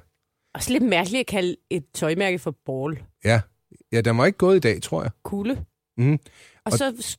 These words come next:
Speaker 1: stod der Ball med store bogstaver. Den der trend er jo kommet tilbage med at have kæmpe store logoer foran. Men så stod der Ball, og så var det sådan, kunne man få det i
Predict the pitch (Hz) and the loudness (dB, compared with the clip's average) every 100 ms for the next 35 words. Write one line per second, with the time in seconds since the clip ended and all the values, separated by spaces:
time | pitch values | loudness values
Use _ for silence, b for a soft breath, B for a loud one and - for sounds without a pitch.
0 | _ - 214 - 220 269 320 294 - 277 | _ -2 -2 0 2 2 4 2 0 0
1 | - 214 - 233 208 220 - 440 - 220 | 0 -4 -2 -4 -2 -2 -4 -4 -2 -2
2 | 226 240 214 190 170 151 165 208 175 170 | 0 -2 -2 -4 -4 -4 -2 -2 -4 -6
3 | - 233 226 233 - 190 190 185 170 170 | -4 -4 -4 -8 -4 -2 0 0 0 -2
4 | 170 190 180 160 175 170 - 180 214 - | -2 -2 -2 -2 -2 -2 -2 -6 -8 -6
5 | 233 190 - 214 254 240 233 247 226 233 | -6 -6 -2 0 0 -2 -4 -4 -4 -8
6 | - - - 233 226 240 - 220 185 | -12 -16 -10 -8 -4 -2 -2 -4 -6